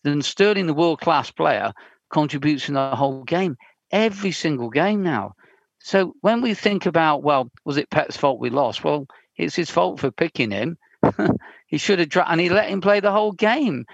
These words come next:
Could he not see in front of him how terrible he is at the moment?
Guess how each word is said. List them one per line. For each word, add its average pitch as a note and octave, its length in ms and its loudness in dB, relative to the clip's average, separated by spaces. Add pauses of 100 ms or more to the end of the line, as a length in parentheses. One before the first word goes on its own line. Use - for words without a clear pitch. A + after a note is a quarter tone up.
(140)
Could G#3+ 120 -2
he A#3 100 2
not A3 340 2
see A#3+ 220 0
in G3+ 80 0
front G#3+ 280 -2
of F3 120 -2
him A2+ 340 -2 (340)
how G3+ 580 -2
terrible F3 460 0
he C3+ 100 2
is A2 140 -4
at A2 120 -6
the G#2+ 60 -10
moment? G#2 520 -10